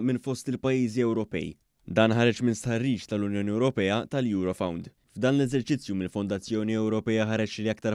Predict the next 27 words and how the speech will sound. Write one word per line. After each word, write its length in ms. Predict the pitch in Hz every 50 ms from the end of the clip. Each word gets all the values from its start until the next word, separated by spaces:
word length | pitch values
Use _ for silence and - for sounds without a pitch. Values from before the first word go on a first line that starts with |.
| - -
pajjiżi 380 | 110 120 131 123 104 90 95 -
fil-kontinent 640 | 92 92 - 107 98 - - 101 107 104 95 -
qed 140 | - 104 - 104
iħabtu 300 | 101 101 - - 107 107
wiċċhom 260 | 104 - - 107 104
ma' 120 | 104 101 104
ċirkostanzi 640 | 107 98 - 107 98 - 107 101 95 - - 95 87
ġodda 240 | 107 101 95 101 -
ta' 100 | 101 95
inċertezza 500 | 95 - 101 95 - 101 - - 92 85
kbira 320 | 90 92 101 98 98 95 95
bil-gwerra 460 | 92 98 90 95 104 104 98 95 -
fl-Ukrajna, 500 | - 90 - 101 110 113 110 101 92 82 - _ _ _ _ _
waqt 220 | - 76 87 - 101
li 80 | 92
f'pajjiżna 500 | - - 107 117 127 123 107 113 120 120 - -
is-sitwazzjoni 720 | 117 - 131 123 123 123 123 - - 135 131 127 123 123 123 123
hija 160 | 123 120 113
differenti. 560 | 123 117 - 123 107 87 80 80 85 98 95 82 - _ _ _ _ _ _
F'Malta 380 | - 95 110 120 127 107 127 127
l-effetti 420 | 123 117 - 127 123 - 127 113
devastanti 560 | 117 110 113 120 - - 123 117 113 104 117 -
kienu 220 | 123 113 113 110
kontrollati 720 | - 117 110 107 113 104 104 110 131 131 113 101 98 90 87
grazzi 320 | 101 95 92 - - 98
għall-interventi 640 | 101 101 101 95 - 101 104 90 104 95 90 95 95
tal-gvern 480 | 92 92 92 104 123 120 101 82 78